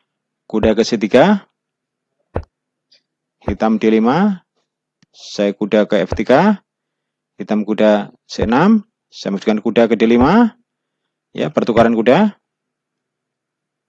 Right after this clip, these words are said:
E tiga. Gajah C empat. Nah, saya korbankan gajah saya, makan pion F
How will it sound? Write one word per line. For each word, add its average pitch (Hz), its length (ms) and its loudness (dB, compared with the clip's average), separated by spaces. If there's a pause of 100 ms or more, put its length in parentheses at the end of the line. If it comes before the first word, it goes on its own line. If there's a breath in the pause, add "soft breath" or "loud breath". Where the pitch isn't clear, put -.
(1600)
E 117 160 -6
tiga. 151 480 0 (2750)
Gajah 104 240 -4
C 113 80 -4
empat. 151 400 4 (560)
Nah, 95 160 -6
saya 92 160 -4
korbankan 123 480 0
gajah 117 240 0
saya, 139 320 6
makan 120 320 -2
pion 127 160 4
F - 240 -6